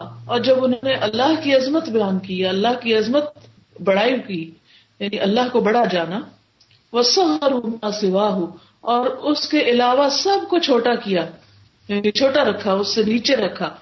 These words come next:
رَفَعَ اللَّهُ مَكَانَتَهُمْ، اللہ نے ان کا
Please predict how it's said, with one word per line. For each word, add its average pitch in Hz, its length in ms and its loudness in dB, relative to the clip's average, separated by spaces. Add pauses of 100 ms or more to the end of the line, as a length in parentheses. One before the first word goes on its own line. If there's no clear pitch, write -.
(600)
رَفَعَ 226 300 0
اللَّهُ 196 600 0
مَكَانَتَهُمْ، 202 920 0 (160)
اللہ 196 400 -2
نے 180 180 0
ان 180 140 -2
کا 196 140 -2